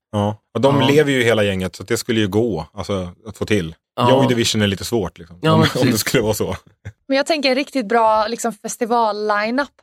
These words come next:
Speaker 3: Alltså, det är mer det, tror jag, att
Speaker 1: Ja.
Speaker 3: om jag skulle känna så, okej, men här har chansen att få allt på en gång. För jag tänker så här, enskilda artister, det återkommer alltid någon form av
Speaker 1: Mm.
Speaker 3: möjlighet. Men som jag gjorde den här nya grejen, man kan se,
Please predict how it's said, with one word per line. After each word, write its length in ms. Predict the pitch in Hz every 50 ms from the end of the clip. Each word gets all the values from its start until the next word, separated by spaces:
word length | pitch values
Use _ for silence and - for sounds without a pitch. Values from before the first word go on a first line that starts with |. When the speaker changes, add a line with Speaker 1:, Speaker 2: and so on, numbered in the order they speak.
| - -
Speaker 3:
Alltså, 260 | - 254 226 254 247 - _ _ _ _ _ _ _ _ 233 220 202
det 80 | 277
är 40 | 294
mer 200 | 294 302 285 254
det, 220 | 214 202 294 320 311
tror 100 | - 240
jag, 40 | 208
att 60 | - _ - 202 208 214
Speaker 1:
Ja. 40 | 247
Speaker 3:
om 100 | 262 277
jag 100 | 254 254
skulle 180 | - 277 262
känna 140 | 240 247 226
så, 80 | 226 233
okej, 160 | 233 254 254
men 120 | 254 247
här 240 | 254 294 285 285 277 - _ _ _ _ -
har 80 | 269
chansen 380 | 254 262 240 226 220 - 226 226
att 100 | 220 -
få 240 | - 208 202 196 196 _ _ _ _ _ _ _ _ _ _ - 240
allt 240 | 247 277 226 - - _ _ -
på 60 | -
en 200 | - 220 208 208
gång. 300 | 226 254 294 285 254 214 202 - _
För 80 | - 240
jag 80 | 247
tänker 280 | 262 247 233 226 214 214
så 120 | - 208
här, 100 | - - - _ _ _
enskilda 460 | 247 254 226 220 - 220 202 202 -
artister, 500 | 185 - - 226 - _ _ _ _ 247
det 180 | 226 233 240 247 - _ _ _ _ _ _ _ _ _ - 285
återkommer 440 | 254 226 - 233 - 233 233 254
alltid 240 | 254 240 - - 226
någon 200 | 220 214 208 202
form 60 | 214
av 60 | 208 214
Speaker 1:
Mm. 60 | 202 202
Speaker 3:
möjlighet. 300 | 202 196 196 202 220 - _ _ _ _ _ _ _ _ _ _ _ _ _ -
Men 80 | 240
som 100 | 247 254
jag 100 | 262 262
gjorde 420 | 269 269 214 190 220 220 214 214 202
den 140 | 196 220
här 120 | 226 226 226
nya 300 | 226 240 233 247 269 277
grejen, 260 | 240 208 202 190 190
man 100 | 196 196
kan 140 | - 202 185
se, 340 | - 202 190 185 185 -